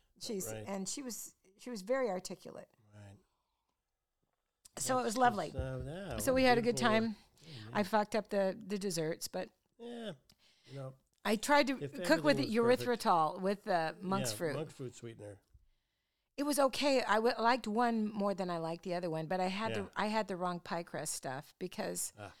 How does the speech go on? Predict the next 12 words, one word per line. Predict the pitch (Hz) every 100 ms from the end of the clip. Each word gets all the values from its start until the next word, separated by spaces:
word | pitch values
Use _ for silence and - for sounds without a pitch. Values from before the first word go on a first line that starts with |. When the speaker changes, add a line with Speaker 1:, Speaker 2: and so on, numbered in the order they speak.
| _ _ _ -
Speaker 1:
you | 240
gotta | 254 240
go | 196
with | 185 180
Pillsbury. | 214 185 - 151 143 139 -
All | 190
the | 233 240
other | 214 190
ones | 165 175 -
just | 175 156 -
are |
crap. | - - - 160 - -